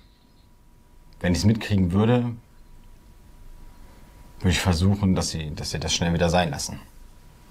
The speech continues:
Aber dazu muss ich's erstmal mitkriegen. Und ich weiß halt selber, wir sind sehr, sehr gute Schauspieler.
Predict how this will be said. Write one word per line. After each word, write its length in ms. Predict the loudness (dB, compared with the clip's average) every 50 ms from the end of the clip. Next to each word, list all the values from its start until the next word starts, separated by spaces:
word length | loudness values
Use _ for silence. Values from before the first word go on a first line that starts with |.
| -20 -20 -20 -20 -20 -20 -20 -20 -20 -20 -20 -20 -20 -20 -20 -20 -20 -20 -20 -20 -20 -20 -18 -4 0
Aber 140 | 2 2
dazu 220 | 2 2 0 0 0
muss 140 | 0 -2 -2
ich's 40 |
erstmal 220 | -4 -4 -2 -2 -2
mitkriegen. 340 | -2 -4 -6 -10 -12 -12 -12 -16 -20 -20 -20 -20 -20 -20 -20 -20 -14
Und 420 | -12 -12 -10 -10 -12 -14 -14 -14 -14 -12
ich 120 | -8 -4
weiß 160 | -2 -2 0 0
halt 120 | -2 0
selber, 300 | 0 0 0 0 -2 -4 -8 -12 -16 -20 -20 -20 -20 -20 -20 -20 -20 -20 -20 -20 -20 -20 -20 -20 -20 -20 -20 -20 -20 -20 -20 -20 -20 -20 -20 -20 -8
wir 140 | -4 -2 0
sind 160 | 0 0 0
sehr, 160 | 0 0 0
sehr 100 | 0 0
gute 160 | -2 -2 -4 -6
Schauspieler. 480 | -6 -6 -6 -8 -8 -8 -10 -10 -10